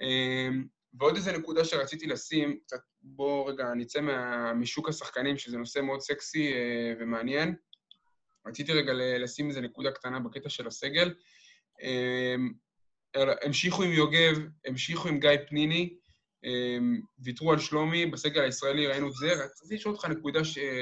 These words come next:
לגבי פניני, משהו שהוא מאוד מאוד, אה, חשוב. אנחנו יודעים על איזשהו הליך בוררות שמתנהל בין, אה, גיא פניני למועדון, הליך בוררות שכבר הסתיים.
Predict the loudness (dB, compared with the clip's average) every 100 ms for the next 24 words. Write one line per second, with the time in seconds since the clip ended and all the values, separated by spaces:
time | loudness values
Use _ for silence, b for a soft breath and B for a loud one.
0 | -4 -4 -4 -2 -4 -4 -4 -2 -2 -6
1 | b b b b 0 0 -2 -6 0 2
2 | 4 4 4 2 2 2 2 4 0 0
3 | -2 -4 -4 -8 -6 -2 -2 -2 b b
4 | b _ -8 -4 0 2 2 0 4 4
5 | 4 0 0 2 0 0 0 0 -2 -4
6 | -2 -2 -2 -4 -4 -4 -2 0 0 0
7 | -4 -2 -2 -2 0 0 0 -4 -4 -4
8 | -6 -8 -8 -10 -6 0 4 4